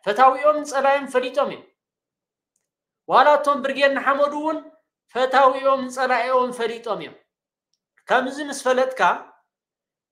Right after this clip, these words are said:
ሰበይትኻ ሸይጥካያ፣ ንሰበይትኻ ክሒድካያ ማለት እዩ። ሰበይትኻ ትግራወይቲ ጓል ዓድዋ ክንሳ ኣብ ኤርትራ ጓል ሰራያ ኢልካያ፣ ጓል ሰራያ ማለት እዩ። ስለምንታይ በዓል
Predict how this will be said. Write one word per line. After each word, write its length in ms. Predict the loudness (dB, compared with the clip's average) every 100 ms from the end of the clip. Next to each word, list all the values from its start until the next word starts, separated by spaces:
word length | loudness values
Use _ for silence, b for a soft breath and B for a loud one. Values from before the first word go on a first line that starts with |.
| -14
ሰበይትኻ 440 | -6 -4 -4 -4 -6
ሸይጥካያ፣ 420 | -8 -12 -10 -10 -12 _ _ _ _ _ _ -20
ንሰበይትኻ 460 | -4 -2 -2 -4 -4 -4
ክሒድካያ 460 | -8 -16 -4 -4 -2
ማለት 300 | -6 -10 -18
እዩ። 120 | _ _ _ _ _ _ _ _ _ -12
ሰበይትኻ 380 | -10 -8 -4 -4 -4
ትግራወይቲ 580 | -4 0 2 0 -4 -10
ጓል 260 | 2 2 2 -2
ዓድዋ 260 | -2 2 2 2
ክንሳ 380 | -4 -8 -4 -2 -2 -4 -18 _ _ _ _
ኣብ 140 | -2 0
ኤርትራ 340 | -2 -4 -2 -4 -4 -16 _ _ 0
ጓል 200 | 0 0
ሰራያ 380 | -6 -2 0 0
ኢልካያ፣ 300 | -4 -8 -18 -20 _
ጓል 220 | -2 -2 -2
ሰራያ 340 | -4 -2 -2 -4
ማለት 300 | -6 -10 -20
እዩ። 100 | _ _ _ _
ስለምንታይ 520 | -6 -6 -2 -2 -2 -2
በዓል 320 | 0 0